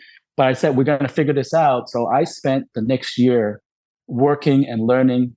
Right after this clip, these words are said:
the best that I can from everybody in the company, other doctors,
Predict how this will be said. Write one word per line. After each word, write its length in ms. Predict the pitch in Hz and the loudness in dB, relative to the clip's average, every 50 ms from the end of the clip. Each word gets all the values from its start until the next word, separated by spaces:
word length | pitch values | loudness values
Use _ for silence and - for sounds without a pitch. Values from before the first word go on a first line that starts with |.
| _ - | _ -8
the 80 | 110 | -8
best 520 | 92 - _ _ _ _ - - 123 117 107 | -8 -10 _ _ _ _ -4 -2 -2 -2 0
that 40 | |
I 120 | 120 117 113 | -2 -4 -4
can 300 | - - 123 117 117 113 - | -2 -2 -2 -2 -2 -4 -4
from 160 | - 107 104 - | -4 -4 -4 -2
everybody 800 | 113 123 127 123 135 127 113 120 123 120 117 120 123 123 117 - _ _ _ _ _ - | 0 0 2 2 2 0 2 2 2 2 2 2 0 -2 -2 -6 _ _ _ _ _ -6
in 140 | 120 110 104 | -2 -2 -2
the 80 | 98 104 | -2 0
company, 380 | - 131 117 104 - 104 - - - _ _ _ _ _ _ _ - | 0 0 0 0 -2 -6 -6 -8 -12 _ _ _ _ _ _ _ 0
other 200 | 131 135 139 139 | 2 2 2 2
doctors, 760 | 117 131 127 131 131 - - 143 127 123 123 123 127 123 - | 2 2 2 2 0 0 0 0 0 2 2 0 0 -2 -4